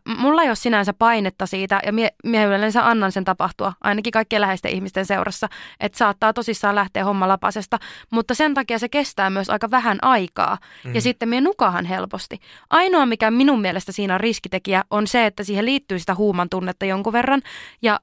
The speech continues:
Speaker 1: saattaa tulla esimerkiksi älytön sokerinhimo, mut me on tällä lailla aikuiseen ikään tullessa tajunnut, että se on usein vaan energian puutetta. Eli oikeasti mulla saattaa tosi usein väsyttää, kun mulla tekee mieli syödä jotain,
Speaker 2: Mm.
Speaker 1: vaikka sokeripitosta.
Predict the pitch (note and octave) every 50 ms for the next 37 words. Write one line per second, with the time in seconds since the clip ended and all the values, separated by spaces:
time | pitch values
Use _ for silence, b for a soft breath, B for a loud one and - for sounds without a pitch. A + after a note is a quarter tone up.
0 | - - - A#3 A3+ - - G#3+ G#3 - A3 G#3 G3+ G#3 G3+ A3 G#3 G3+ G3+ F#3+
1 | G#3 F#3+ - - G#3+ - A3 G#3 G3 G3 G3+ G3 F#3+ - A#3+ A#3+ - G3 F3+ F3+
2 | F3 F3+ F3 F#3+ F#3+ F#3+ G3 - b b b b b G#3+ G#3+ G3+ A3 A3 A3 A3
3 | A3 - _ _ - A3+ G#3+ G#3 G3+ G3 G3+ G3+ G3+ G3+ G3 - - b b b
4 | b - G#3+ G#3 G3+ F#3+ - G#3 G#3 A3 - A#3+ A#3 A3+ A#3 - - - - B3
5 | A#3 A3+ A3+ A#3 A3 - B B B B D#4+ D#4+ D4 A#3+ A3 G#3+ - - A#3 A3+
6 | - - A3+ - D4 D4 C#4+ A#3 G3 G3 F#3+ - - - - - - G#3+ G3 A3
7 | G#3 G#3 G#3 - C#4+ C4 - A#3+ G3 F#3 F3+ F3+ b b b b b b A3 A3
8 | G#3 G3 F#3+ - - - C4+ C4 A#3 G3 F#3 F#3 - G3+ F#3+ F#3 F#3+ F#3 - G#3+
9 | F#3+ F3+ F#3 - G3 - _ _ - - - B B B B B B - G#3 G#3
10 | - - C#4+ D4 D4+ - - G#3 - - G#3 G#3 G3+ G3 F#3+ - G3 G3 - -
11 | G3+ G3 - A#3+ A3+ - G#3+ F#3 F#3 F#3 F3+ F3 F3 G3 G#3 F#3+ - F#3+ - _
12 | - - - - - G3+ F#3+ F#3+ F#3+ F#3 F#3+ F#3+ - G3 F#3 F#3 F#3+ F#3 F3+ F3+
13 | F#3 F3+ - G#3+ F#3+ F3+ F3 - - - - - - C3 C#3 C#3+ C3 - B2 B2+
14 | C3 - _ _ _ _ - - - G3 F#3+ F#3 F#3 - - F#3+ - G3 F#3 -
15 | G3 F#3+ F#3+ - E3+ - - - - - -